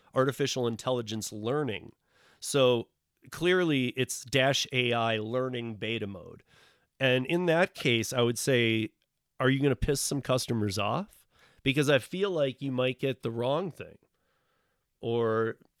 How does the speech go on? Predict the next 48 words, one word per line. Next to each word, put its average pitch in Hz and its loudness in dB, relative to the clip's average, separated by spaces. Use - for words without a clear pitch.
I 135 2
don't 107 0
know. 95 -10
Um, 110 -4
we'll 214 2
s-, 226 -4
we'll 247 2
see 214 -2
how 147 4
it 113 0
works. 104 -2
The 156 6
one, 190 4
the 156 0
one 185 2
the 151 -6
main 185 2
reason 202 0
I 185 2
wanted 175 2
to 165 -2
just 147 -2
bring 156 0
it 143 2
up 151 2
is 120 -2
because 127 2
it 135 -4
came 139 2
on 175 2
my 175 0
radar 139 0
because 117 -2
it's - -4
just - 0
being, 139 2
it's - -2
just 170 2
going 165 2
into 147 2
testing, - -10
and 120 -2
it's 120 -4
gonna 127 -2
hit 127 -4
beta 131 -2
here 113 -4
into, 113 -8